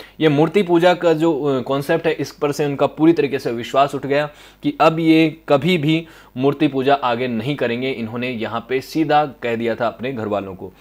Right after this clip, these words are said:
इनके घर वाले जो हैं वो इससे थोड़ा नाराज़ हो गए और उनको लग रहा था कि उनका बेटा जो है वो अलग डायरेक्शन में जा रहा है, जो उनके ब्राह्मणिकल रूल हैं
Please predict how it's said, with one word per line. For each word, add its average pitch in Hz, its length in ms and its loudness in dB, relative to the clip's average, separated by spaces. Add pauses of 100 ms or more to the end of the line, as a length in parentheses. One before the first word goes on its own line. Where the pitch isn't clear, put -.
(240)
इनके 143 200 0
घर 151 140 4
वाले 156 220 6
जो 156 120 0
हैं 151 60 -2
वो 151 100 2
इससे 143 180 -4
थोड़ा 135 340 2 (240)
नाराज़ 123 360 4
हो 131 100 -2
गए 135 160 2
और 135 180 2
उनको 123 220 -6
लग 120 160 -2
रहा 123 140 2
था 123 100 -6
कि 120 140 -10
उनका 117 180 -6
बेटा 107 340 -2
जो 117 140 -4
है 110 100 -4
वो 113 240 -4
अलग 131 260 0
डायरेक्शन 127 360 -2
में 127 160 -4
जा 117 120 0
रहा 117 120 0
है, 117 160 -2
जो 117 140 -6
उनके 117 300 -8
ब्राह्मणिकल 120 760 -4
रूल 147 300 2
हैं 147 200 -6